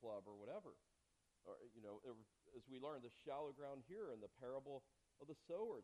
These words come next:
When affliction comes, and notice it's always because of the word, they fall away. They fall away. Is there reasons for the leaders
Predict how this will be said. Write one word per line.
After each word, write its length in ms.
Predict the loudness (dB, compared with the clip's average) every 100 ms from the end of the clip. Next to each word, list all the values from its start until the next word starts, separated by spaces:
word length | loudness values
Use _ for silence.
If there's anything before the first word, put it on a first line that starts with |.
| -2
When 80 | -4
affliction 720 | -4 -2 0 0 -2 -4 -4 -8 -20 -20 -8 0
comes, 480 | 2 2 2 -2 -4 -4
and 80 | 0
notice 320 | 2 2 2
it's 180 | -2 2
always 360 | 4 4 2 -2 -10 -2
because 480 | -2 0 2 2 4
of 160 | 0 2
the 120 | 2 2 2
word, 480 | 4 6 4 2 -4 -20 -20 -20 -12
they 80 | -10 -8 -6
fall 160 | -6 -6
away. 240 | -8 -10 -10 -20 _ _ _ _ _ _ _ _ -20 -20
They 80 | -20
fall 160 | -18 -18
away. 240 | -18 -20 -20 -20 _ _ _ -20 _ _ _ _ _ _ _ -20 _ _ -20 _ -20 _ -20 -20 -20 _ -20 -20 -20 -20 -20 _ -20 _ -20 -20 -20 -20 -20 -20 -8
Is 40 |
there 80 | -6
reasons 480 | -4 -8 -8 -12 -12 _ _ _
for 80 | -14
the 160 | -10 -8
leaders 360 | -8 -10 -12